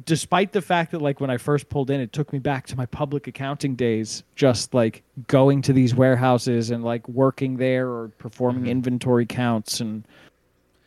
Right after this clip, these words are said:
Speaker 1: it
Speaker 2: It, it,
Speaker 1: was
Speaker 2: it fe-, it almost
Speaker 1: just
Speaker 2: felt, it felt like a, like a, I said to this to Nicole, it felt, it felt sort of like a, a first day at work at a job that you're excited to be at, rather than one, like, you're like, "Oh, everyone here kinda sucks," and, like, it, you're nervous about, like, the
Speaker 1: Oh.
Speaker 2: future. It felt like,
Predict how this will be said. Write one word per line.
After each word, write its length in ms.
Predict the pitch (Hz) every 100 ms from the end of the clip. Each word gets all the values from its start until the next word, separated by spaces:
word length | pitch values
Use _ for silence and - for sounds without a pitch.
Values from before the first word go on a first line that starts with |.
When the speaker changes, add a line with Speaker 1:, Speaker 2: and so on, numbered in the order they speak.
| _ _ -
Speaker 1:
it 140 | 147 143
Speaker 2:
It, 60 | 131
it, 100 | 143
Speaker 1:
was 160 | 123
Speaker 2:
it 80 | 143
fe-, 100 | -
it 40 |
almost 160 | 156 240
Speaker 1:
just 120 | 294
Speaker 2:
felt, 120 | -
it 60 | 160
felt 120 | 185
like 140 | 226 214
a, 160 | 160 151
like 120 | 123
a, 80 | 110 -
I 80 | 120
said 260 | 120 139 113
to 120 | 113
this 180 | - 107
to 80 | 107
Nicole, 220 | 98 107
it 120 | 92
felt, 180 | 120 -
it 80 | 117
felt 180 | 123 127
sort 180 | 123
of 60 | 117
like 140 | 107
a, 200 | 104 95 - _ _ _ _ _ _ _ -
a 40 | 113
first 240 | 139 120
day 60 | 113
at 100 | -
work 200 | 110 110
at 80 | 107
a 60 |
job 360 | 95 101 95 87 -
that 160 | 104 101
you're 160 | 101
excited 380 | 92 - 123 107
to 60 | 95
be 200 | 87 90
at, 180 | 82 - _ _ _ -
rather 280 | 110 107
than 160 | 104 101
one, 120 | 101
like, 180 | 98 95
you're 120 | 95
like, 180 | 90 87 -
"Oh, 220 | 101 90
everyone 300 | 87 101 110
here 220 | 90 87 82
kinda 260 | 85 76
sucks," 360 | 78 92 85 -
and, 60 | 90
like, 120 | 85
it, 100 | -
you're 120 | 110
nervous 300 | 98 95 104
about, 140 | 95 104
like, 100 | 127
the 60 |
Speaker 1:
Oh. 20 | 95
Speaker 2:
future. 380 | 104 107 117 120 - _ _ _ _
It 100 | -
felt 140 | 120 127
like, 140 | 120